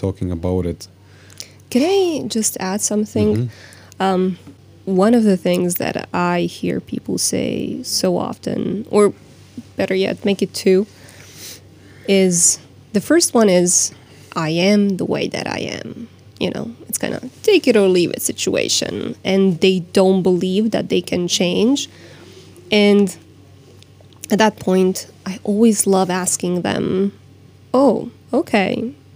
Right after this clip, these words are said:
Speaker 2: but if a tree can change, does that make you less than a tree?" Everything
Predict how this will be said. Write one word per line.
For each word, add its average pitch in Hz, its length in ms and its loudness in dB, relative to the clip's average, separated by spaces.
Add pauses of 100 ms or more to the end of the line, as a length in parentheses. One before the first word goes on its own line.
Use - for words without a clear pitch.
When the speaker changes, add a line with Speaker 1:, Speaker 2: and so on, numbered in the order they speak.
Speaker 2:
but 196 200 4
if - 80 -8
a 190 60 -2
tree 254 460 4
can 170 280 -4
change, - 680 -2 (960)
does 165 220 -4
that - 260 -4
make 175 240 -4
you 170 60 0 (120)
less - 540 -6
than 165 140 -8
a - 60 -10 (100)
tree?" 233 200 0 (1700)
Everything 202 960 0